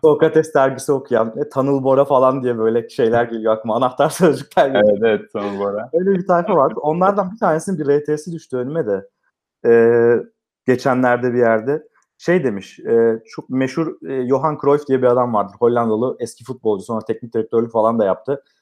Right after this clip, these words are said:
Speaker 1: Çok böyle futbol efsanelerinden bir tanesi. Şey demiş, işte futbol ayaktan çok beyinle oynanan bir oyundur gibi bir şey demiş. Yani, e, bunun üzerinden böyle bir dedim ki ya biz bu işi bir konuşalım. Hakikaten futbol ayaktan çok beyinle oynanıyorsa nasıl oluyor bu iş diye başlayalım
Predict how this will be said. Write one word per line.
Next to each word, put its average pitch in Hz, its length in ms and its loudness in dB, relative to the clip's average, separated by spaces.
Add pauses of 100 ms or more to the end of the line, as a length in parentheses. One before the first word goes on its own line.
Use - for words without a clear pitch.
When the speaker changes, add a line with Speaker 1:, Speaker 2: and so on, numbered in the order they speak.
(120)
Speaker 1:
Çok 131 260 -4
böyle 117 320 4 (300)
futbol 123 260 2
efsanelerinden 107 580 -2
bir 110 60 -12
tanesi. 110 460 -6
Şey 147 200 4
demiş, 98 320 -6 (420)
işte 117 160 -20
futbol 175 600 0 (200)
ayaktan 120 720 0
çok - 420 -6
beyinle 127 280 2
oynanan 110 340 2
bir 113 80 0
oyundur 107 320 0 (140)
gibi 135 160 -4
bir 131 40 -8
şey 127 220 -4
demiş. - 420 -10 (460)
Yani, 101 420 -6 (640)
e, 110 280 -2
bunun 180 180 2
üzerinden 120 520 2
böyle 117 260 2
bir 127 180 -4 (160)
dedim 139 180 0
ki 143 120 -4
ya 120 120 2
biz 123 140 -10
bu 143 80 -4
işi 151 160 -8
bir 143 40 -8
konuşalım. 147 440 0
Hakikaten 135 360 -4
futbol 143 340 -2
ayaktan 117 420 0
çok 113 240 -8
beyinle 143 260 0
oynanıyorsa 151 680 0
nasıl 139 260 -2
oluyor 110 240 2
bu 107 80 -4
iş - 280 -10
diye 151 160 4
başlayalım 143 640 0